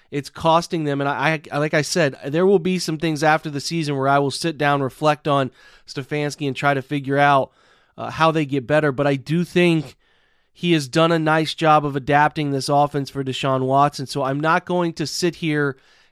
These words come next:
and believe that he's not taken the best things about Deshaun's best seasons in Houston and started to mesh them into things he has done. And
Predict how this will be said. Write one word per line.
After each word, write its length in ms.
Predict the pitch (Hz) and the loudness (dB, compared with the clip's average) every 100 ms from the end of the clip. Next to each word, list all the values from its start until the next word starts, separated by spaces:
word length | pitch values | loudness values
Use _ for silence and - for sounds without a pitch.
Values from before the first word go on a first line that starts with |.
| - | -10
and 120 | 139 | -6
believe 380 | 143 147 160 147 | -2 0 0 0
that 140 | 151 | -4
he's 260 | 131 156 131 | -4 -8 -2
not 300 | 151 160 - | 2 2 -2
taken 340 | 165 160 160 | -4 -2 -2
the 80 | 147 | -4
best 380 | 127 147 147 - | 0 0 0 -2
things 240 | 160 151 | -4 -4
about 260 | 139 139 143 | 0 0 0
Deshaun's 420 | 139 - 147 131 | -4 -2 -2 -2
best 360 | 120 143 143 - | -2 -2 -2 -2
seasons 360 | 165 143 139 | -4 -4 -4
in 120 | 131 | -4
Houston 540 | 123 175 190 - 147 131 _ _ _ | -4 -4 -4 0 0 0 _ _ _
and 160 | 143 143 | -6 -6
started 400 | - 165 160 143 | 0 2 2 -2
to 100 | 156 | -2
mesh 400 | 139 147 160 - | 0 2 2 0
them 240 | 160 151 | -2 0
into 300 | 156 156 147 | 0 -2 -6
things 340 | 131 156 147 - | -4 -4 -4 -2
he 140 | 147 | -2
has 180 | 131 117 | -2 -4
done. 540 | 113 147 143 123 156 - _ _ _ _ - | 0 4 4 2 -2 -10 _ _ _ _ -4
And 200 | 147 | -2